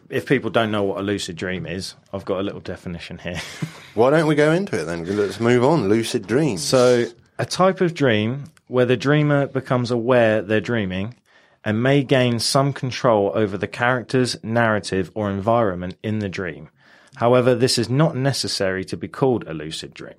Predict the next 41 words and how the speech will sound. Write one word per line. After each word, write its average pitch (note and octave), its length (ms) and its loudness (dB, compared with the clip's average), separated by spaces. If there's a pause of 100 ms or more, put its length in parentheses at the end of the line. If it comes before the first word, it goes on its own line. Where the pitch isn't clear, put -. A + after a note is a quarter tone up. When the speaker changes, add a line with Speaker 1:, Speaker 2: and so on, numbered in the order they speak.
(720)
Speaker 1:
So B2 180 2
they A#2+ 100 4
don't C#3 400 0
Speaker 2:
Right. C3 300 -4
Speaker 1:
always A#2+ 320 2
have - 220 -4
to G2+ 80 -6
have G#2 340 -2
control F2+ 460 -4
or E2+ 60 -10
power. E2+ 460 -4
Sometimes A#2 500 0
a G#2+ 40 2
lucid G#2 320 0
dream G2 280 -2
can F2+ 200 -6
just F2+ 260 -6
be F2+ 320 -8 (560)
Speaker 2:
You G#2 160 -2
Speaker 1:
real. A2 200 4
Speaker 2:
realise G2 420 4
you're F#2 100 -2
dreaming, F#2 480 4
but F2+ 140 0
you're F2 140 -2
not E2+ 340 -2
actually E2+ 340 -2
able E2+ 280 0
to E2+ 100 -2
affect - 440 -4
it D#2 140 -6
in D#2 120 -10
any - 240 -12
way. - 360 -10
Speaker 1:
Yeah. E3 200 4 (280)
Speaker 2:
Fair - 240 0
Speaker 1:
Yeah, A#2+ 100 4 (120)
Speaker 2:
enough. - 440 -4
Speaker 1:
<laughs> E3 280 0
basically. G#2 460 0 (600)
Um, B2 480 2